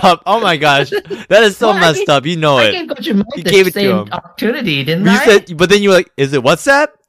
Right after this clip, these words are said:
Speaker 1: or is it like you saying that?" What? Come on.
Speaker 2: How does it say in the order opposite of what when she recently, you know,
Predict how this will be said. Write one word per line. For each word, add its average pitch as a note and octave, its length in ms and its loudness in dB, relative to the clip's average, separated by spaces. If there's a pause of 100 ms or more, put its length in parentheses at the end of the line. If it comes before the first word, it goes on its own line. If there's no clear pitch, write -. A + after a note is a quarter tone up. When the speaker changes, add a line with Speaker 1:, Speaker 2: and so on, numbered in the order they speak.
(140)
Speaker 1:
or E3 180 2
is D3+ 200 0
it C#3 260 -2 (140)
like D#3 200 -8
you E3+ 140 -4
saying F3 300 -6
that?" - 160 -12
What? F#4+ 300 -6
Come - 160 -12
on. - 280 -16 (300)
Speaker 2:
How - 200 -4
does B3 140 -6
it B3 40 -8
say B3 180 -2
in A#3+ 80 -4
the A#3 80 -6
order G#3+ 500 -4 (120)
opposite G3 540 -8
of D#3+ 160 -6
what D#3 320 -8
when D3+ 200 -8
she D3 340 -8
recently, C3+ 720 -8
you B2+ 120 -8
know, G2 440 -6